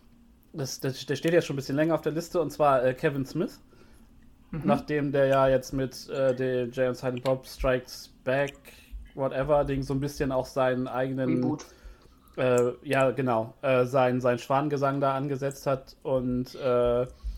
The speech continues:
Speaker 1: wir, äh, Mats und ich dann einfach wieder das Patrick H. Williams Video komplett zitieren können,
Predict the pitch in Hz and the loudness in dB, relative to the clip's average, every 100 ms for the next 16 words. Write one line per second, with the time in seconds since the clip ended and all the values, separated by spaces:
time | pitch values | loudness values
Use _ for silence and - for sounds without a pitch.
0 | - - - - - 139 131 135 147 143 | -12 -20 -20 -20 -20 -12 -4 2 4 6
1 | 143 147 139 131 143 165 156 151 151 139 | 4 4 4 4 4 2 -2 0 -2 0
2 | 139 131 139 139 - 151 147 139 143 131 | -2 -4 -4 -4 -2 -4 -2 -4 -6 -2
3 | 131 160 156 - 139 139 139 - 127 135 | 2 4 2 -2 -4 -2 -2 -2 -4 -4
4 | - 131 151 151 131 135 143 180 | -4 -6 -4 -2 -2 -4 -4 -4